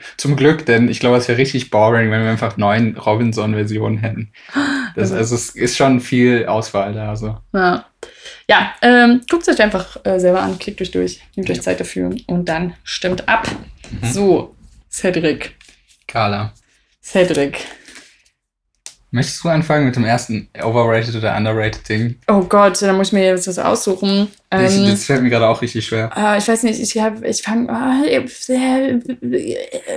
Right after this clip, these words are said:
Speaker 1: ich
Speaker 2: Obst.
Speaker 1: Obst.
Speaker 2: Obst.
Speaker 1: Okay.
Speaker 2: Ich fang
Speaker 1: Ja.
Speaker 2: mit der Kategorie Obst an.
Speaker 1: Nice. Es gibt übrigens keine Kategorien. Jetzt
Speaker 2: Okay.
Speaker 1: tu nicht so mit Kategorien.
Speaker 2: <laughs> Ich nenne es Kategorie, weil ich hab ein overrated und underrated Obst.
Speaker 1: Okay,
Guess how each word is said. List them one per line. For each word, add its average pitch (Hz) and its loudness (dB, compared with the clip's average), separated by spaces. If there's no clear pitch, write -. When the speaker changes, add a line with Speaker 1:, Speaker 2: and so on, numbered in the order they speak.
Speaker 1:
ich - -2
Speaker 2:
Obst. - 2
Speaker 1:
Obst. 127 -2
Speaker 2:
Obst. - 2
Speaker 1:
Okay. 113 0
Speaker 2:
Ich - -2
fang 226 4
Speaker 1:
Ja. - 6
Speaker 2:
mit 214 6
der 208 4
Kategorie 190 2
Obst - -2
an. 165 -4
Speaker 1:
Nice. 110 -2
Es - -6
gibt 156 2
übrigens 131 4
keine 123 4
Kategorien. 120 0
Jetzt 110 0
Speaker 2:
Okay. 202 6
Speaker 1:
tu 151 8
nicht 165 4
so - 0
mit 240 8
Kategorien. 135 2
Speaker 2:
<laughs> - -4
Ich 269 6
nenne 277 10
es 240 2
Kategorie, 226 4
weil 208 6
ich 208 2
hab 233 4
ein 214 0
overrated 226 4
und 208 2
underrated 180 0
Obst. - -4
Speaker 1:
Okay, 135 -2